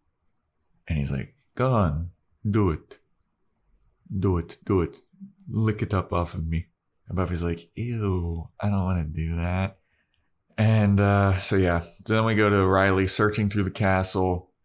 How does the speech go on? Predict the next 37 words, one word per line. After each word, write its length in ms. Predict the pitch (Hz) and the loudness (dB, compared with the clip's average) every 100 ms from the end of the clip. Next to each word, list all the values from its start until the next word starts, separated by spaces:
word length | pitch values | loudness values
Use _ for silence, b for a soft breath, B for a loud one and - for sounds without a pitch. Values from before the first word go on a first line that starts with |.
| _ - | _ -4
Xander 420 | 98 104 107 101 | 2 2 4 2
shows 320 | 98 98 95 | 2 2 2
up 280 | 92 90 - - - | 2 0 -4 -10 -6
and 100 | 87 | 0
he's 220 | 90 85 | 0 0
like, 360 | 85 80 - _ _ _ _ - | 0 -2 -4 _ _ _ _ -4
"Oh, 520 | 87 82 76 - - | 0 0 -2 -4 -10
you're 320 | - 87 101 101 | -4 2 4 4
here, 280 | 82 80 | 2 0
Mister 500 | 80 87 82 - 78 | -2 -2 -4 -4 -2
Riley 440 | 76 78 82 80 80 | 0 0 0 -2 -4
guy. 460 | 80 76 78 76 - b b | -4 -4 -6 -8 -12 b b
Well, 280 | - 90 78 | -4 0 0
if 120 | 76 | 0
you 120 | 107 101 | 0 2
wanna 180 | 90 | 2
get 200 | 85 92 - | 2 -2 -2
to 80 | |
the 100 | 82 | -4
boss, 500 | 73 87 85 76 73 - b | -2 0 0 0 -4 -10 b
you're 220 | 87 107 | 0 2
gonna 220 | 101 90 82 | 2 2 2
have 220 | 82 80 | 0 -2
to 80 | 80 | -2
get 260 | 87 85 | -2 -4
through 240 | - 87 85 | -4 -4 -2
me." 340 | 87 82 73 - | 0 -2 -4 -6
And 160 | 85 90 | -4 -2
then 220 | 90 85 | 0 -2
Riley 580 | 80 82 80 82 82 80 | 0 2 2 2 0 -2
just 320 | 82 82 - | -2 -4 -4
knocks 640 | 80 78 82 78 78 - - | -4 0 0 2 0 -2 -4
him 120 | 80 | -2
out 180 | 71 76 | -2 -2
in 60 | |
one 340 | 73 71 73 - | -6 -6 -6 -6
punch. 440 | - - - - | -8 -10 -10 -14